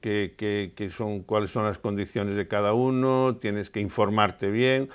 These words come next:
Y eso, pues, bueno, lleva tiempo. Yo sé que a veces esto se alarga <laughs> mucho, pero queremos ir más,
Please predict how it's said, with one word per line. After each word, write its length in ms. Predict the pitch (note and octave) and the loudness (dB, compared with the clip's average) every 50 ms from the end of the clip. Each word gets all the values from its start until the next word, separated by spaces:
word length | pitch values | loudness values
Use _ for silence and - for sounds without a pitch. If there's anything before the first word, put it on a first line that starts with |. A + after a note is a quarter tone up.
| - - - - - - - - - - - | -16 -20 -20 -20 -20 -20 -20 -20 -20 -10 -2
Y 80 | - A#2+ | 0 0
eso, 180 | B2 A#2 C#3 | 2 2 0
pues, 160 | A2+ B2 B2+ | -2 0 0
bueno, 200 | B2 C3 B2+ A2+ | 2 2 2 2
lleva 260 | G#2+ A2 A2 F#2+ F#2 - | 4 4 4 4 2 2
tiempo. 380 | - B2 A#2+ G#2+ F#2 - F#2+ | 0 0 0 0 0 -2 -2
Yo 100 | F#2+ G2+ | -2 -2
sé 240 | F#2+ - G#2+ G2+ F2 | -2 -2 -4 -4 -4
que 260 | - G#2 G2+ G#2 G2+ | -4 -2 -2 0 0
a 60 | G#2 | 2
veces 420 | G#2 G#2 G#2+ G2 - - G#2 F2+ - G2 | 2 0 0 -2 -4 -6 -10 -8 -8 -8
esto 180 | F2 - - | -8 -8 -8
se 140 | G#2+ - A2+ | -4 0 4
alarga 400 | G#2+ G#2+ G#2+ B2+ G#2+ G2 A2 G2+ | 6 8 8 8 8 8 6 6
<laughs> 0 | |
mucho, 420 | G#2+ B2 B2+ A#2+ A#2 - A#2+ G#2 - | 6 6 4 4 4 2 0 0 0
pero 440 | - G2 G2+ G2+ G#2 G2+ G2 F#2+ - - - B1+ - | 2 2 4 4 4 4 2 0 -4 -12 -16 -10 -2
queremos 440 | - B2 A2+ A#2+ B2 A#2+ A#2+ A2+ - | 2 6 6 8 8 6 4 4 2
ir 280 | C3 B2 A#2+ B2+ G#2 - - - | 2 2 2 2 -2 -6 -14 -12
más, 580 | C#2+ - A#2 A2+ A#2+ B2 A#2 - - - - | -8 -4 0 2 2 2 0 -2 -6 -14 -14